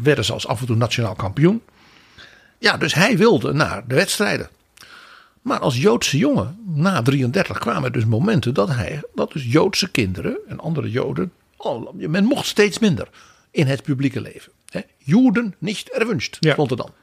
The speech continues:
Speaker 2: Soms kroop hij door het hek om toch binnen te komen.
Speaker 1: Tuurlijk, je bent een, eh, eigenwijze jongen, je bent een scholier. En dan werd hij natuurlijk gesnapt. En dan werd hij weer in elkaar geslagen door de Hitlerjugend. En dan kwam hij thuis dus met builen en wat dan niet. En zijn vader die was dan weer van, "Waar,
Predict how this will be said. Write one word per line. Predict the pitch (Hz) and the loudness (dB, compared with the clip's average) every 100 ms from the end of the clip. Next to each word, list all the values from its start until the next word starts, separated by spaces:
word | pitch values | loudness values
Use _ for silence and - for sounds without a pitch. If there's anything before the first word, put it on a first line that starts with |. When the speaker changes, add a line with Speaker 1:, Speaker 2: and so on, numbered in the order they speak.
| _ | _
Speaker 2:
Soms | - 214 - | 0 2 2
kroop | 196 202 | 2 2
hij | 175 | 4
door | 156 | 2
het | 151 | 4
hek | 147 196 | 2 0
om | 156 | -2
toch | 127 165 | -2 -2
binnen | 131 180 113 | 2 0 0
te | |
komen. | - 113 113 107 - - - - _ | -6 -6 -6 -8 -12 -20 -20 -20 _
Speaker 1:
Tuurlijk, | 165 175 120 | 6 6 6
je | - 135 | 2 2
bent | 151 127 | 2 2
een, | 120 - | -4 -6
eh, | 76 143 - - | -6 -6 -6 -8
eigenwijze | - 113 127 156 127 120 | -8 -6 -2 0 0 2
jongen, | 165 147 | 2 2
je | 117 | 0
bent | 117 | -2
een | 113 | -4
scholier. | - 117 156 - - - - | -6 -4 -4 -6 -8 -20 -6
En | - 214 | 0 2
dan | 131 127 | 2 2
werd | 180 | 0
hij | 143 | -2
natuurlijk | 110 117 117 - _ _ _ _ _ - | -6 -4 -6 -10 _ _ _ _ _ -6
gesnapt. | - 135 233 - - - _ - - - _ - | 0 2 4 2 -2 -18 _ -20 -20 -20 _ -2
En | 226 147 | 0 0
dan | 113 | 0
werd | 139 127 | 0 2
hij | 135 | 0
weer | 117 123 | 0 0
in | 131 | 0
elkaar | 123 135 160 | 0 2 2
geslagen | - 143 104 113 120 | 2 0 -2 -2 -2
door | 113 | -2
de | 127 | -2
Hitlerjugend. | 170 131 110 104 - - _ _ _ - - | 0 0 0 -4 -10 -14 _ _ _ -20 -10
En | - | -2
dan | 185 | 0
kwam | 135 139 | 0 -2
hij | 113 | -2
thuis | 143 175 - | 0 0 0
dus | - - | -4 -2
met | 127 | 0
builen | 113 151 139 113 | 2 4 6 4
en | 113 | 2
wat | 123 143 | -2 -2
dan | 120 | -4
niet. | 107 | -4
En | 156 139 | -4 -2
zijn | 147 | -2
vader | 120 170 123 110 | 0 0 0 -2
die | 120 | -4
was | 127 | -6
dan | 117 | -6
weer | 110 107 | -8 -8
van, | 123 - | -10 -10
"Waar, | 120 175 | -6 -6